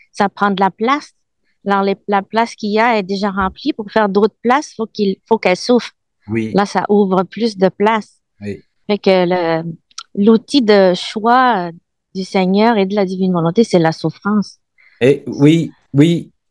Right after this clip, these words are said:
Speaker 2: oui, oui, oui, oui. Euh, je, je repense encore à un texte que j'ai lu ce matin ou hier, je sais plus où, euh, où le confesseur demande, euh, dit à Louisa qu'il veut qu'elle souffre moins. Et je,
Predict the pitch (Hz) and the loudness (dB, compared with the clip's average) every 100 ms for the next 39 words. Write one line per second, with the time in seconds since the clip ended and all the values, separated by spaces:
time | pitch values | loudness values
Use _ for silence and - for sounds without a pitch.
0 | _ 147 165 165 175 - 107 175 160 175 | _ 0 2 0 -2 -6 0 2 2 0
1 | 131 139 135 127 123 123 123 127 123 120 | 2 4 4 2 2 2 2 2 0 -2
2 | 151 131 139 - 185 165 151 151 151 151 | -2 -2 -4 0 0 -2 -2 0 0 0
3 | 156 - 139 135 147 147 151 180 151 143 | -2 -4 -4 -2 -2 0 -2 0 0 2
4 | 143 139 151 170 139 139 143 - 147 151 | 2 4 4 2 -2 -4 -6 -2 0 2
5 | 165 180 147 135 127 - - - 135 143 | 0 2 4 4 2 -4 -14 -2 2 2
6 | 170 151 156 151 - 175 151 139 147 151 | 2 -2 -2 -2 0 0 2 2 2 4
7 | 147 139 120 117 120 117 117 117 113 107 | 2 0 -2 -6 -4 -2 -2 -2 -4 -2
8 | 151 175 151 123 120 117 127 143 127 175 | 0 2 2 4 2 2 0 -2 0 -2
9 | - 139 117 135 160 156 139 123 - 180 | -2 -6 -2 0 0 2 0 0 -2 -6
10 | - 135 120 123 160 - _ - - - | -2 -2 0 0 -2 -8 _ -20 -20 -20
11 | _ 123 127 120 120 | _ 0 2 2 -2